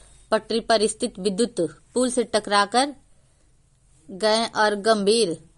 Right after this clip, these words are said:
रूप से घायल हो गए। ग्रामीणों ने अस्पताल में भर्ती कराया।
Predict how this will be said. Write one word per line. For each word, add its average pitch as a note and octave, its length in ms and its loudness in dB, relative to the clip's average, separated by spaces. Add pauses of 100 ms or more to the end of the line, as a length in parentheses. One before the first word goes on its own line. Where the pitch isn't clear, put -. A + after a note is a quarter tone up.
रूप G#3 200 -2
से G#3 200 -4
घायल F#3 420 0 (260)
हो F#3 160 2
गए। E3+ 180 0 (280)
ग्रामीणों A#3 480 0
ने B3 140 2 (120)
अस्पताल G#3 480 -2
में G3+ 220 -4
भर्ती F3+ 300 -4 (120)
कराया। E3 400 2